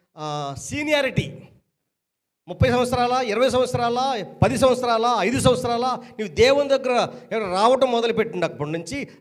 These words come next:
రక్షించబడినాట నుండి నీవు ఇన్ని సంవత్సరాల్లో నీవు ఏ విషయాల్లో ఫలించావో, ఏ విషయాల్లో అభివృద్ధి చెందావో, ఏమండి, ఇవన్నీ కూడా మనం ఏం చేయాలంటే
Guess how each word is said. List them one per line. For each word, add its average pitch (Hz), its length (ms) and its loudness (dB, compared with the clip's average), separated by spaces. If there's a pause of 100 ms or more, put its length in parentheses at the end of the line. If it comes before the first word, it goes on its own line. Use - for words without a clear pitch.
రక్షించబడినాట 285 1200 4
నుండి 175 720 -2 (280)
నీవు 208 100 -4
ఇన్ని 285 220 -2
సంవత్సరాల్లో 285 840 0 (240)
నీవు 247 180 -6
ఏ 247 420 10
విషయాల్లో 302 580 2
ఫలించావో, 285 1080 6 (460)
ఏ 254 220 8
విషయాల్లో 302 520 2
అభివృద్ధి 277 380 4
చెందావో, 262 920 2 (680)
ఏమండి, 156 520 -10
ఇవన్నీ 147 400 -4
కూడా 165 200 -6
మనం 147 140 -4
ఏం 135 140 -6
చేయాలంటే 117 760 -6